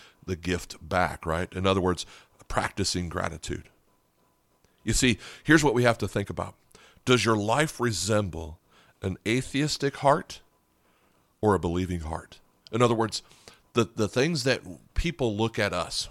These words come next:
when they look at us from the outside, you know, and look at how we live, does our life resemble that atheistic heart or a God,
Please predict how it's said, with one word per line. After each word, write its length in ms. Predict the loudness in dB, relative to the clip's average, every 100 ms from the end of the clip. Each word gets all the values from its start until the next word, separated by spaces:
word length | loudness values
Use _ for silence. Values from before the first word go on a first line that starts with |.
| -6
when 140 | 0
they 100 | 2
look 200 | 2 2
at 60 | 0
us 220 | 0 -2
from 180 | -4 -4
the 120 | 0
outside, 600 | 0 0 -2 -2 -6 -14 _ _ _ _ _ _ _ -4
you 100 | 2
know, 180 | 2 2
and 200 | 0 2
look 180 | 2
at 100 | 2
how 180 | 2 4
we 160 | 4 -2
live, 480 | -2 -2 -2 -6 -4
does 160 | 0
our 120 | 2
life 460 | 2 0 0 -2 -4
resemble 720 | -4 -2 0 -2 -2 -8 -12 _ _ _
that 180 | -6 -4
atheistic 600 | -2 -2 -2 -2 -2 -4 2
heart 360 | 2 2 -6 -20 _ _ _ _ _ _ _ _ _
or 160 | 0 0
a 60 |
God, 480 | 4 4 6 4 2